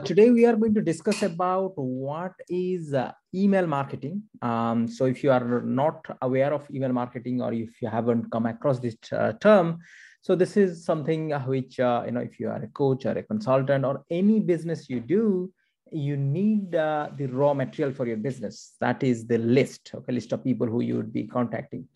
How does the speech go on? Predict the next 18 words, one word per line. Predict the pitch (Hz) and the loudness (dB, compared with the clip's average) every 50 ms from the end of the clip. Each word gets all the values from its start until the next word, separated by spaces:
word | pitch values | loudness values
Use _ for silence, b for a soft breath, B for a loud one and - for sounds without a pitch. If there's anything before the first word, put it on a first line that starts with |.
| B B B B B B B B B B - | B B B B B B B B B B 0
And | 131 143 143 151 - | 2 4 4 4 4
email | - 185 202 202 208 196 | 6 8 8 10 8 8
marketing | 190 185 175 175 170 - 175 170 190 185 - - 165 | 6 6 4 2 2 0 2 2 2 0 0 0 2
is | 180 202 214 220 208 190 | 4 6 6 6 6 6
the | 202 202 | 4 4
best | 160 139 135 151 185 214 233 233 - - - | 4 2 2 2 2 2 2 0 -6 -6 -2
way | 214 180 143 107 71 76 71 - | 0 0 0 0 -2 -4 -8 -8
of, | - 135 143 143 139 - - | -6 -6 -6 -6 -6 -6 -6
uh, | 147 139 | -4 -2
marketing | 135 131 127 127 131 135 139 143 139 139 - 165 147 - 175 165 165 165 165 165 - - | 0 0 0 0 0 0 -2 -2 -2 -4 -4 -6 -4 -4 -4 -4 -4 -4 -6 -8 -8 -6
your, | 139 127 123 120 131 135 139 143 143 147 147 147 143 143 143 | -6 -6 -4 -2 0 2 4 4 4 4 4 2 2 0 0
uh, | 143 143 143 143 139 143 - 143 - _ | 0 0 0 -2 -2 -4 -6 -8 -12 _
marketing | - 127 127 123 - 131 127 131 127 - - | -8 -6 -6 -6 -6 -6 -4 -4 -6 -6 -2
to | - 196 196 170 127 120 120 b b b b b b _ - | 2 2 2 4 2 -2 -4 b b b b b b _ -4
your, | 127 120 131 131 131 131 131 131 127 127 123 127 127 | 0 4 4 6 6 8 6 6 6 4 2 0 -2
uh, | - - | -4 -6
you | 123 123 | -8 -10
know, | 120 - | -10 -8